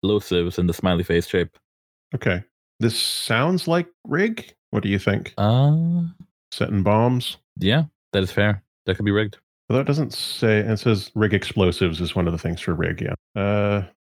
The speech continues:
Speaker 2: yeah, I don't know what else it would be unless you have a thought.
Speaker 1: I mean, I, I maybe study if I'm placing them in, like, the, I guess, the s-, most obvious structural points, but I can do rig too.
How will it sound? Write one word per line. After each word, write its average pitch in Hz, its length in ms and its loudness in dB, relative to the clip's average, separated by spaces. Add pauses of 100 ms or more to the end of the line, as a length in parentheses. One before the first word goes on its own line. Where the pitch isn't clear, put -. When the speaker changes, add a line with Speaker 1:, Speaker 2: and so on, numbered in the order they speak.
(120)
Speaker 2:
yeah, 107 120 2
I 107 60 4
don't 147 160 0
know 160 80 4
what 131 140 2
else 120 260 0
it - 160 0
would 95 260 0
be 98 240 4
unless 90 320 0
you 92 60 0
have 87 180 2
a 85 60 -2
thought. 82 380 -2 (460)
Speaker 1:
I - 80 -2
mean, 117 120 2
I, 113 160 2 (280)
I 110 240 0 (160)
maybe 117 300 2
study 107 540 2
if 95 120 2
I'm 92 360 2 (260)
placing 98 400 0
them 92 180 2
in, 90 120 2
like, 87 220 0
the, 80 300 2 (260)
I 98 80 2
guess, 98 200 0
the 85 80 0
s-, - 200 -4 (720)
most 107 300 2
obvious 98 280 2
structural 98 380 0
points, 117 300 2
but 95 200 0 (300)
I 98 100 2
can 127 140 2
do 107 100 4
rig 95 180 0
too. 98 200 0